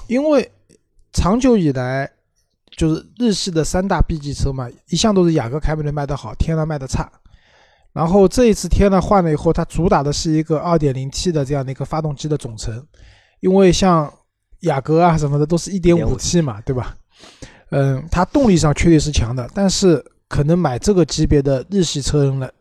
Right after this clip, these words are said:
Speaker 1: 人来讲，动力不是他们首选的一个因素。相反，可能是对舒适性啊、品牌的这种，呃，溢价能力啊、开出去的面子啊，各方面会有比较高的要求。那相对来说，本田和丰田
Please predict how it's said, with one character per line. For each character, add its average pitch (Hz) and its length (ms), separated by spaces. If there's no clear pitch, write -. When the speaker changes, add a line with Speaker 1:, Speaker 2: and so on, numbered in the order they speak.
Speaker 1:
人 123 100
来 135 80
讲， 127 400
动 185 200
力 151 100
不 135 160
是 160 220
他 135 160
们 139 120
首 139 280
选 143 160
的 117 80
一 117 140
个 120 200
因 123 180
素。 117 240
相 - 240
反， 143 180
可 131 160
能 135 140
是 151 140
对 147 160
舒 156 240
适 147 180
性 131 260
啊、 110 300
品 131 220
牌 120 160
的 147 100
这 143 100
种， 127 240
呃， 117 420
溢 185 120
价 156 180
能 139 180
力 156 160
啊、 120 300
开 160 160
出 151 100
去 151 160
的 160 60
面 185 260
子 127 200
啊， 113 100
各 143 160
方 143 180
面 139 180
会 135 200
有 131 80
比 - 100
较 123 140
高 139 160
的 131 80
要 120 180
求。 101 220
那 135 100
相 160 180
对 160 120
来 143 120
说， 139 160
本 131 220
田 139 180
和 185 80
丰 180 220
田 135 340